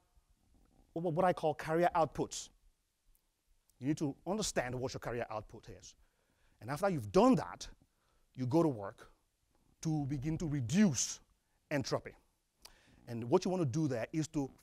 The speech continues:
feed those outputs with food, because food gives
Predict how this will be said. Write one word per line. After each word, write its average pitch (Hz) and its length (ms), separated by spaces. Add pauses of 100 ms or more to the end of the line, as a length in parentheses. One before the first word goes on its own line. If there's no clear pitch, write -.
(140)
feed 196 400 (560)
those 135 400 (600)
outputs 135 500 (400)
with 127 140
food, 175 440 (1080)
because 135 340 (160)
food 170 500 (640)
gives 151 500